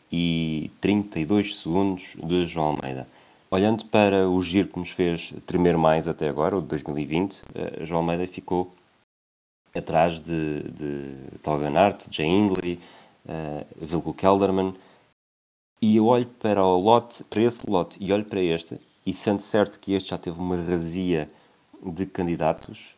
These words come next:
eh, não acho necessariamente, eh, que este giro esteja a ficar mais fraco, eh, comparativamente, apesar de já ter tido estas ausências todas. Eu acho que, de facto,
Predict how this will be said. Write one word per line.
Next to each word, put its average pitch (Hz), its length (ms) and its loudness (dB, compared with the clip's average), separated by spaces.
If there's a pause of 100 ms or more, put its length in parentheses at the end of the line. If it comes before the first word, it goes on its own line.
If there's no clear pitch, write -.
(120)
eh, 95 460 -4 (120)
não 104 380 0
acho 117 320 0
necessariamente, 107 840 -2 (260)
eh, 104 720 -8
que 110 160 0
este 107 240 -6
giro 107 160 -2
esteja 107 280 -4
a 104 40 0
ficar 104 280 -2
mais 98 280 -2
fraco, - 520 -4 (120)
eh, 90 240 -4
comparativamente, 101 840 0
apesar 101 300 0
de 113 80 -12
já 107 80 -2
ter 104 100 -6
tido 104 160 -4
estas 104 420 -6
ausências 101 440 -2
todas. 80 300 -4 (360)
Eu 92 100 0
acho 110 260 4
que, - 60 -20
de - 80 -14
facto, - 380 0